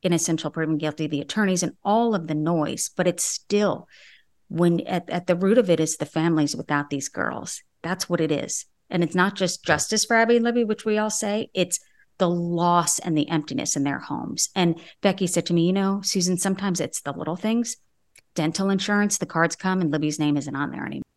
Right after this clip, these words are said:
Speaker 1: And, um, w-, a positive in this, I believe, and, and a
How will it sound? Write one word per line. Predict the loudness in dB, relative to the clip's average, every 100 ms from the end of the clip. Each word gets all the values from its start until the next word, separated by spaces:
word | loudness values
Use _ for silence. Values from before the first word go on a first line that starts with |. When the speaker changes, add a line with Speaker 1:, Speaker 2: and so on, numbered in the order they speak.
| _
Speaker 1:
And, | 4 6 6 2
um, | -4 -6 -4 -6 -10 _ _ -8
w-, | -8 -6 -10 -8 -4 -2
a | -2
positive | -2 4 4 6 4 2 -2 -2
in | 2 2
this, | 2 0 0
I | -2
believe, | -4 -4 -4 -4
and, | -2 -2
and | 0 0
a | 0 -4